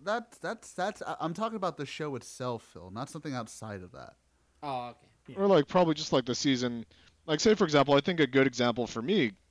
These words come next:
Speaker 4: in this case would be, uh, me trying to enjoy Gaim, but also having,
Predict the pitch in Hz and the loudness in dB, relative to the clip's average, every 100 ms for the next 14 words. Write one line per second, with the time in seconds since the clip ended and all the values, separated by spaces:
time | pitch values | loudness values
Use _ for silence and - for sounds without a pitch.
0 | _ 120 117 110 - 110 113 101 110 104 | _ -10 -6 -4 -2 -4 -4 -6 -4 -4
1 | - _ _ _ _ _ _ _ 107 110 | -6 _ _ _ _ _ _ _ 4 4
2 | 113 147 190 - 175 175 175 139 131 127 | 4 2 0 4 4 4 4 4 2 4
3 | 170 156 135 143 123 117 117 123 123 - | 6 6 6 4 4 2 0 4 2 2
4 | 120 117 120 123 | 2 4 2 -2